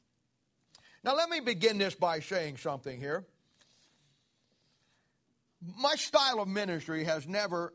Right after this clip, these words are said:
nor will it ever be, I'm afraid, will ever cater to that kind of situational lifestyle. My style of ministry is very foreign, uh, from most styles, uh,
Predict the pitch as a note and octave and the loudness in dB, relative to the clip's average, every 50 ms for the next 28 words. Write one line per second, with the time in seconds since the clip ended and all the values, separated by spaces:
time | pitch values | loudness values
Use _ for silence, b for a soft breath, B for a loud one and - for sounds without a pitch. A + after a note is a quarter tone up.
0 | - F3+ G3+ G#3 A3+ A3+ A3 G#3 - - F#3+ E3 _ - A#3 A#3 A3 F#3+ G3 G3 | -12 -8 -4 -4 -2 -2 -2 -4 -6 -10 -20 -20 _ -6 -4 -2 0 0 -2 0
1 | A3+ A3+ A3 E3+ E3+ D3+ C3 D3+ D3 C#3+ C#3+ D3 C#3+ C#3+ C#3+ C#3 - D#3+ D3+ C#3+ | 0 0 0 0 -2 -4 -2 -4 -4 -2 -2 -2 -2 -4 -6 -8 -8 -6 -6 -4
2 | C#3+ D3 D3 D3 D#3 D#3 D#3+ E3 F#3+ F#3 E3+ E3+ D#3+ - - F#3+ F#3+ E3+ D#3 D3 | -4 -4 -6 -4 -4 -4 -2 -2 -2 -2 -2 -6 -8 -6 -6 -4 -2 -2 -2 -4
3 | D3 C#3+ - E3+ D#3 D#3+ D#3+ D#3+ - - F3+ E3 D#3 D3+ C#3+ C3+ A#2+ - E3+ D#3+ | -6 -6 -6 -6 -4 -2 -4 -4 -4 -4 -4 -4 -4 -4 -6 -8 -10 -8 -10 -10
4 | - - D#3+ D3+ D3+ D3+ C#3+ C#3+ C#3+ C#3+ C#3 C3+ C3+ C3+ C3 A#2+ - - A#2+ G#2+ | -8 -6 -6 -6 -6 -6 -8 -10 -12 -12 -8 -6 -4 -6 -6 -6 -10 -10 -10 -10
5 | G2 F#2 - _ _ _ _ _ _ _ _ _ _ _ b b b b b b | -10 -10 -14 _ _ _ _ _ _ _ _ _ _ _ b b b b b b
6 | b b C3+ E3 F#3 G3 - - - G#3 G3 F#3+ F#3 F3+ E3+ F3 F#3 F#3 F#3 G3 | b b 0 0 0 0 0 0 0 2 2 2 2 0 -2 0 -2 0 0 -2
7 | F#3+ - G3+ G#3 G#3 G#3 - - _ _ - E3 D3 C3 B2+ E3+ F#3 F#3 F#3 F3+ | -4 -4 -4 -4 -4 -4 -8 -12 _ _ -8 -8 -8 -4 -2 -2 0 0 0 -2
8 | E3 - - G#3 G#3 F#3 E3 C3+ A#2+ A2+ A2 G2 _ b b b b b b - | -6 -6 -2 -2 0 0 0 -2 -4 -8 -12 -16 _ b b b b b b -4
9 | C3+ C#3+ C#3 C#3 C3 B2+ B2 - E3+ D#3+ D3+ D3 C#3+ C#3 C3+ - - D#3+ E3 E3 | -2 -2 -2 -2 -4 -6 -8 -4 -2 -2 -2 -2 -4 -8 -10 -10 -10 -4 -2 -2
10 | D#3+ D3+ - - - D3+ C#3+ C#3+ D3+ F3 G3+ G3 - - _ _ _ _ b b | -2 -2 -6 -4 -4 -4 -2 -2 -2 -2 -4 -8 -14 -20 _ _ _ _ b b
11 | b b b b b - - C#3 - - D3 C#3+ C#3+ D3+ | b b b b b -10 -8 -8 -6 -6 -6 -6 -6 -8